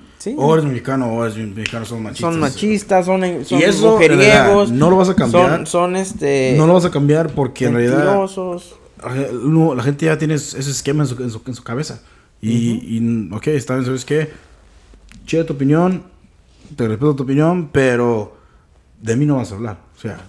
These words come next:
Speaker 2: de mí no vas a como opinar porque no me conoces.
Speaker 1: Sí, no, y, y, y mira,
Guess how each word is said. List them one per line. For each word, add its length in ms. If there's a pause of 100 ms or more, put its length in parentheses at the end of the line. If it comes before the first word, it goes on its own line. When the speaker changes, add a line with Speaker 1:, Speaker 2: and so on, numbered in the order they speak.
Speaker 2:
de 60
mí 140
no 80
vas 160
a 80
como 160
opinar 420
porque 180
no 60
me 140
conoces. 360
Speaker 1:
Sí, 300
no, 240
y, 180
y, 380
y 60
mira, 420